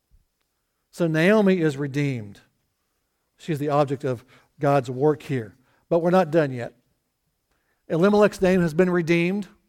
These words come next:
Naomi has been redeemed. Of course, Ruth is redeemed as well. Ruth has journeyed in these three chapters, these four chapters now, from an outsider,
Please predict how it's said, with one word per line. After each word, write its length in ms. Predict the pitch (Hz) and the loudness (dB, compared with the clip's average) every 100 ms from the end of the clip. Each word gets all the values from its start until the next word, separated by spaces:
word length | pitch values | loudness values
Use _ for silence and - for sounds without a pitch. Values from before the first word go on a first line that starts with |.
| _ _ _ _ - | _ _ _ _ -6
Naomi 640 | 139 156 226 226 208 202 - - _ 196 | 0 4 4 4 4 2 -2 -20 _ -10
has 100 | 151 | -2
been 380 | 170 185 185 - _ | 2 4 2 -4 _
redeemed. 580 | 156 170 147 160 165 156 | -2 0 0 0 0 0
Of 140 | 165 | -4
course, 460 | - 185 170 - - _ _ - | 0 2 2 0 -14 _ _ -8
Ruth 540 | 147 190 151 - - _ _ _ - | 0 2 0 -4 -20 _ _ _ -8
is 300 | 143 117 123 | -6 -6 -8
redeemed 500 | 131 123 131 131 123 | -6 -4 -4 -4 -6
as 160 | 110 | -6
well. 380 | 113 139 123 92 _ _ _ _ _ _ _ _ _ | 0 0 0 -4 _ _ _ _ _ _ _ _ _
Ruth 240 | 165 233 214 | 2 2 4
has 160 | 196 | 2
journeyed 400 | 135 190 220 202 | 4 4 4 4
in 80 | 175 | 0
these 160 | 175 - | -2 -4
three 220 | 190 190 | -6 -6
chapters, 680 | - 180 185 - 147 117 - | 0 4 4 2 -6 -6 -8
these 160 | 143 | -8
four 200 | - 180 | -2 -2
chapters 340 | - 170 160 139 | 2 0 0 -2
now, 160 | 147 | -4
from 220 | 139 175 165 | 0 0 2
an 100 | 175 | 2
outsider, 540 | 196 - 160 139 | 0 0 -2 -2